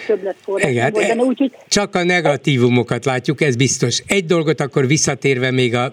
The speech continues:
Speaker 2: bérekre, és bár tudom, hogy nem fog számokat mondani, de ha azt kérdezem, hogy azért az egy reális célkitűzés volna, én gondolom csak így kívülről nézve, hogy tizenöt százalékos kormány által becsült infláció mellett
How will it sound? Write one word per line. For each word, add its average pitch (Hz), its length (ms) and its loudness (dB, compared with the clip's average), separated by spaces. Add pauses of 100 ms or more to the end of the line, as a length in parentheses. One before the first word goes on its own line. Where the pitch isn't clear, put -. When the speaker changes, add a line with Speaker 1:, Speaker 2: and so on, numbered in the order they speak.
Speaker 2:
bérekre, 131 600 0 (280)
és 151 280 0
bár 131 260 -2
tudom, 135 340 0
hogy 120 160 2
nem 135 220 0
fog 120 220 -2
számokat 127 600 -2
mondani, 127 420 2
de 123 160 0
ha 120 120 0
azt 151 320 -2
kérdezem, 131 600 0
hogy 123 260 2 (420)
azért 139 560 0 (320)
az 135 200 -2
egy 135 200 0
reális 143 720 0
célkitűzés 147 840 0
volna, 165 280 4
én 170 240 0
gondolom 151 380 2
csak 131 200 -4
így 135 120 0
kívülről 135 440 2
nézve, 131 300 4
hogy 127 120 2 (260)
tizenöt 147 420 2
százalékos 131 640 0
kormány 135 400 2
által 123 320 -2
becsült 123 440 0
infláció 127 720 2
mellett 135 560 0